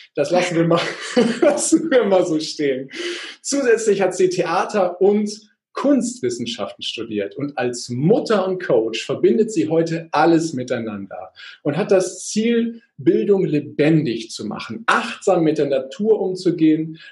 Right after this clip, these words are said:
und anderen dabei zu helfen, ein erfolgreiche Balance herzustellen. Ich freue mich ganz besonders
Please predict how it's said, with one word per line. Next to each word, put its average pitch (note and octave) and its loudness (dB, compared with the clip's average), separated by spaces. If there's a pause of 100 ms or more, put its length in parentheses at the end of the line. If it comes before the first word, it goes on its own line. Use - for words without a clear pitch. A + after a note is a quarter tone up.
und F3+ 2
anderen G#3+ 4
dabei D3+ 4
zu - -6
helfen, F3 0
ein C3+ -4
erfolgreiche F3 0
Balance C#3 -2
herzustellen. G#2 -10
Ich E3 -4
freue A#3 2
mich G#3 0
ganz G3 0
besonders F3 2